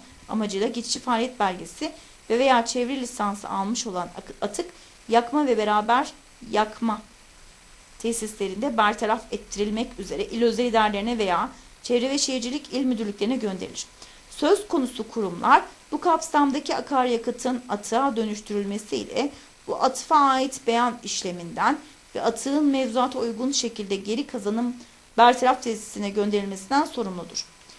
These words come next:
Gümrük dairesinde terk edilen ve ya terk edilmiş sayılan akaryakıtın tasfiyesi on dokuzuncu madde.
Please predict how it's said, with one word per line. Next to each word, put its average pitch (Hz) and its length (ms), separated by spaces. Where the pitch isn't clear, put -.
Gümrük 262 240
dairesinde 302 400
terk 285 240
edilen 254 380
ve 190 140
ya 190 200
terk 214 260
edilmiş 240 260
sayılan 220 280
akaryakıtın 196 640
tasfiyesi 214 640
on 277 160
dokuzuncu 202 420
madde. 240 380